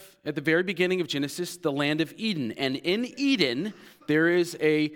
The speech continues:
garden on a mountain where lots of rivers are flowing from it, and that is where the, the presence of the Lord is, and that is where the tree of life is.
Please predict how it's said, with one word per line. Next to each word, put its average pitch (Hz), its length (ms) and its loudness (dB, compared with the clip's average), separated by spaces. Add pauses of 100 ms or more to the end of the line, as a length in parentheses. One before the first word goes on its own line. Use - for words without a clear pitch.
(360)
garden 247 600 2
on 180 260 2
a 175 80 4
mountain 208 800 -2 (260)
where 131 100 -6
lots 143 240 2
of 180 120 -2
rivers 208 260 2
are 196 80 -2
flowing 185 340 0
from 180 300 0
it, 180 220 -2 (440)
and 160 360 2 (140)
that 156 340 4
is 165 180 0
where 151 260 2
the, 151 160 0
the 151 160 -4
presence 156 500 -2
of 123 100 -10
the 117 100 -4
Lord 220 320 2
is, 208 320 0
and 160 100 -2
that 147 140 0
is 139 140 -6
where 139 100 -6
the 135 80 -4
tree 139 260 -6
of 120 120 -8
life 135 360 -2
is. - 460 -14